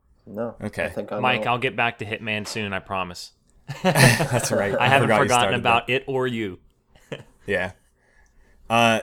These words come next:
Speaker 2: okay, yeah, and like I mentioned before, uh, look out for Whiff Punish with A J on, uh, Marvel versus Capcom Infinite. You can maybe make a distinction on if you think that game looks like poop or not.
Speaker 3: <laughs>
Speaker 2: Um,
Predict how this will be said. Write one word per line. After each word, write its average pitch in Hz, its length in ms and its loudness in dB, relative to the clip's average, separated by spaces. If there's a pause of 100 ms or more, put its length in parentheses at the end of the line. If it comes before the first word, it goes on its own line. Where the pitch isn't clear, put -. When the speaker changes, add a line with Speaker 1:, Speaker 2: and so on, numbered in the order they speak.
Speaker 2:
okay, 151 320 4
yeah, 127 260 8
and 120 100 4
like 123 200 2
I 120 80 6
mentioned 113 320 2
before, 104 500 -2 (600)
uh, 98 180 -4
look 101 200 -2
out 95 200 2
for 90 380 -6 (160)
Whiff 92 200 -6
Punish 90 320 -6
with 90 120 -6
A 87 160 0
J 87 240 -2
on, 87 180 -4
uh, 85 140 -4
Marvel 85 280 -4
versus 87 240 -8
Capcom 87 460 -4
Infinite. 90 400 -8
You 95 80 -6
can 90 320 -8 (840)
maybe 98 240 -2
make 92 200 -2
a 98 60 -2
distinction 92 480 -4
on 92 140 -2
if 90 120 -4
you 92 100 -6
think 95 200 -4
that 90 160 -2
game 90 240 -6
looks 90 180 -8
like 87 200 -4
poop 92 260 -8
or 90 140 -6
not. 85 260 -6 (160)
Speaker 3:
<laughs> - 160 -16
Speaker 2:
Um, 82 280 -8